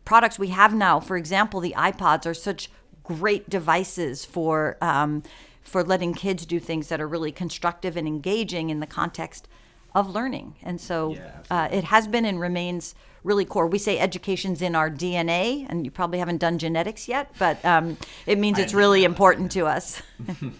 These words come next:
Speaker 2: Um, actually, before I ask the next question, could I just ask, uh, Sajid and Arwen to, um, chime in and say one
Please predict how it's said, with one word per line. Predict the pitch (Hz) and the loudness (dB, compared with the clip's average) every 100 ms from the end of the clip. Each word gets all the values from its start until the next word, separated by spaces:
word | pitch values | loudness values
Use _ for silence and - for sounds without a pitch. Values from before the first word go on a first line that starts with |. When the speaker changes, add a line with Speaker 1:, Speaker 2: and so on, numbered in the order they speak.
| - - - - | -18 -20 -14 -4
Speaker 2:
Um, | 135 131 - | -2 -2 -4
actually, | 139 135 123 | -4 -4 -6
before | 110 143 | 0 8
I | 127 | 8
ask | 113 | 8
the | |
next | 113 - | 2 4
question, | 107 - 87 | 2 2 4
could | 110 | 6
I | |
just | 98 113 | 6 6
ask, | 104 - - | 6 4 2
uh, | 98 92 | 4 6
Sajid | 87 101 90 | 4 2 2
and | 90 | 2
Arwen | 87 90 87 | 4 4 4
to, | 92 85 82 82 73 85 | 4 4 4 4 2 4
um, | 80 78 76 78 76 | 4 6 4 2 -2
chime | - 92 87 | 0 2 4
in | 85 | 2
and | 82 | 2
say | - 87 82 80 76 - - - | 2 4 4 2 0 -8 -20 -8
one | 98 98 113 113 113 113 | -4 6 8 8 8 4